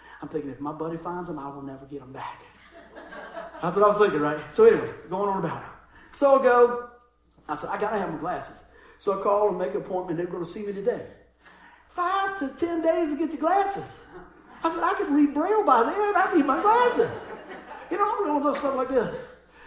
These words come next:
trying to figure out what, you know, dates on quarters and stuff. So I, man, I, got, I can't see that. I can see everything good right there, here, nothing. I can't even tell you what time it is without the glasses. So anyway, I go up, get the witness to the guy at the glass place.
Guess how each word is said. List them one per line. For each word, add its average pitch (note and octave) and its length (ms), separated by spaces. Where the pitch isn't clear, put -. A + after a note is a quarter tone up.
trying B3 140
to A3 80
figure C4 240
out A#3+ 180
what, - 200
you A#3+ 60
know, A3 140
dates G#3 340
on B3 120
quarters C4 400
and D3+ 100
stuff. E3+ 220
So G3 80
I, G3+ 180
man, G3 80
I, B3+ 140
got, - 100
I E3+ 60
can't E3 260
see F4 160
that. - 140
I A#3+ 80
can A#3 80
see A3+ 160
everything D4 320
good C#4+ 160
right C4+ 160
there, C#4 160
here, D#4 460
nothing. F#3 300
I G#3+ 80
can't A#3 60
even A#3+ 140
tell C4 120
you B3+ 80
what B3 100
time A#3 320
it - 0
is - 160
without E3 180
the E3+ 60
glasses. G3+ 360
So D4 200
anyway, A3 440
I - 40
go G3+ 280
up, - 480
get G3 100
the D#3+ 100
witness G3 360
to G3+ 80
the E3+ 60
guy F#3+ 180
at E3+ 60
the D#3 60
glass D#3 320
place. A2 380